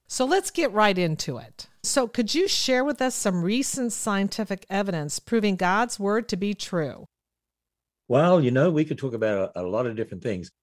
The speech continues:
Speaker 2: By the way, when it comes to apologetics, uh, I love apologetics 'cause Answers in Genesis is an apologetics organization.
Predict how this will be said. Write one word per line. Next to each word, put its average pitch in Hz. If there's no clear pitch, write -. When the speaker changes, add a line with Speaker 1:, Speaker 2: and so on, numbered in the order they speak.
Speaker 2:
By 156
the 147
way, 104
when 113
it 104
comes 151
to 131
apologetics, 110
uh, 87
I 98
love 95
apologetics 101
'cause 95
Answers 110
in 95
Genesis 101
is -
an 90
apologetics 98
organization. 92